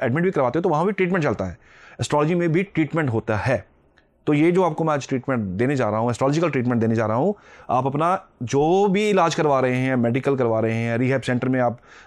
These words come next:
जाके अपने जो पेशेंट का इलाज करवा रहे हैं, वो सब कंटिन्यू रखिएगा। दुआ, दवा दोनों जोड़नी है।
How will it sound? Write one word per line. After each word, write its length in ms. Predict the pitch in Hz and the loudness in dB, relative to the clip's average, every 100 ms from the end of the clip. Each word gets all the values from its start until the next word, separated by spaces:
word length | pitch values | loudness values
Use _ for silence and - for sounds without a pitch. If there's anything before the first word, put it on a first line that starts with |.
| - | -2
जाके 320 | 123 131 120 | 0 2 2
अपने 520 | 92 120 123 120 110 | 0 0 -2 -2 -2
जो 140 | 98 117 | -4 -4
पेशेंट 280 | 120 123 | -2 -2
का 80 | 120 | 0
इलाज 200 | 113 113 | 2 0
करवा 180 | 117 110 | 0 -2
रहे 100 | 113 | 0
हैं, 60 | 127 | 0
वो 60 | |
सब 340 | 131 - 196 190 | -2 -2 -2 0
कंटिन्यू 320 | 156 151 147 | -2 0 -2
रखिएगा। 360 | 107 110 92 - _ _ _ _ 110 | 0 -2 -4 -8 _ _ _ _ -2
दुआ, 260 | 135 190 | 2 4
दवा 280 | 190 143 160 | 4 2 2
दोनों 260 | 156 156 160 | 2 0 2
जोड़नी 240 | 120 95 | 0 0
है। 180 | 90 - | -4 -10